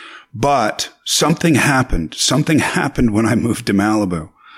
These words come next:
and it just wasn't my thing. And people imagined me growing up there, and I didn't grow up there.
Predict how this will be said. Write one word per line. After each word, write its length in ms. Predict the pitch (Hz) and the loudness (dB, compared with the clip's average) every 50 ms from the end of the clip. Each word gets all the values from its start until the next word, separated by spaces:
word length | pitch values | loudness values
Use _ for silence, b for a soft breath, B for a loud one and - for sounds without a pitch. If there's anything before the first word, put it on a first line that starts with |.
| B B B B B - | B B B B B -8
and 140 | 95 95 | -4 -4
it 60 | 95 98 | -2 -2
just 340 | 101 - 110 107 - - | -2 -2 -2 -2 -2 -4
wasn't 340 | - 107 104 104 101 110 - | -2 -2 -2 -2 -2 -2 -2
my 200 | 101 101 95 92 | -2 -2 -2 -2
thing. 420 | 87 - - 104 107 101 87 78 80 | -4 -4 -4 -2 -2 -2 -4 -4 -6
And 100 | 80 - | -4 -2
people 320 | - - 98 - - 90 | 0 0 0 0 -2 -2
imagined 520 | 87 90 90 92 95 98 90 90 90 92 | 0 0 0 0 -2 -2 -2 -2 -2 0
me 120 | 90 92 92 | 0 0 -2
growing 360 | 90 92 90 92 92 90 92 | -2 -2 -2 0 0 0 0
up 160 | 95 98 90 - | 0 -2 -2 -4
there, 160 | - 92 87 | -6 -6 -6
and 100 | 85 82 | -4 -6
I 80 | 85 | -4
didn't 220 | 85 95 107 123 139 | -4 -2 0 0 0
grow 260 | - 92 85 80 82 | -2 -2 -4 -4 -6
up 140 | 82 - - | -8 -10 -12
there. 260 | - 85 85 - - | -10 -10 -10 -10 -12